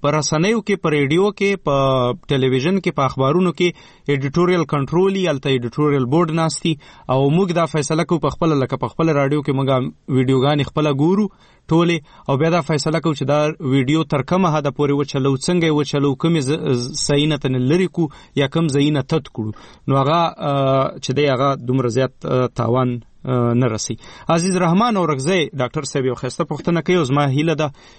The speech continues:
چې راتلونکې اونۍ به بیا په همدې با-، موضوع باندې خبره وکړو. دی په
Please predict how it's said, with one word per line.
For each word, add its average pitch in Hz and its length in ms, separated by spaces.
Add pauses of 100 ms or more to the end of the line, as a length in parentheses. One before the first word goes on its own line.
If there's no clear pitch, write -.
چې - 100
راتلونکې 135 560
اونۍ 135 240
به 131 120
بیا 127 120
په 120 160
همدې 123 260
با-، 113 200
موضوع 113 320
باندې 107 200
خبره 113 340
وکړو. 117 240
دی 151 120
په 143 240